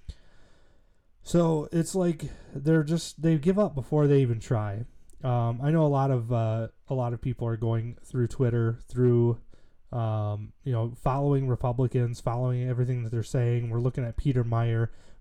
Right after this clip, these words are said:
very closely because he looks like a big old rhino.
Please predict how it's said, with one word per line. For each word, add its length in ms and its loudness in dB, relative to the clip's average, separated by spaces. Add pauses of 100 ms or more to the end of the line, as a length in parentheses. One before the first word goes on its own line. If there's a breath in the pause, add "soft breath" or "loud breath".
very 240 6
closely 460 2
because 240 2
he 220 6
looks 260 2
like 160 0
a 40 0
big 220 4
old 240 2
rhino. 540 0